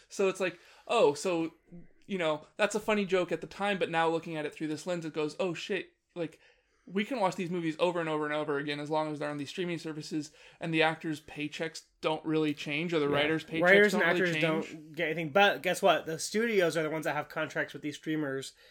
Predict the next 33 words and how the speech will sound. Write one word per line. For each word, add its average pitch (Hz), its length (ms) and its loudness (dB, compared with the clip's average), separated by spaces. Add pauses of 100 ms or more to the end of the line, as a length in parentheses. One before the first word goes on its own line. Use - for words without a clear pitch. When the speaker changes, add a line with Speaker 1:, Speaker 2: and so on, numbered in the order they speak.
(340)
Speaker 2:
and 156 160 -2
studios 185 400 4
Speaker 1:
Well, 196 80 4
they 196 140 8
Speaker 2:
see 175 60 6
Speaker 1:
own 247 280 6
the 160 80 4
streamers, 170 580 0
most 170 300 0
of 185 60 -4
them. 196 100 4
Speaker 2:
studios 180 300 2
see 147 480 0
money 156 340 0
from 147 320 -4
streamers, 135 720 -4 (880)
and 135 500 -2
not 147 220 0
the 123 80 -4
actors 135 220 -8
and 139 80 -10
the 139 40 -8
writers. 127 300 -6
So, 180 240 4 (540)
it's, - 200 0
the - 240 -12
system 214 240 -4
is 196 60 -2
broken, 175 500 0
and 175 120 -4
it 165 60 -6
should 175 140 -8
change, 156 380 -2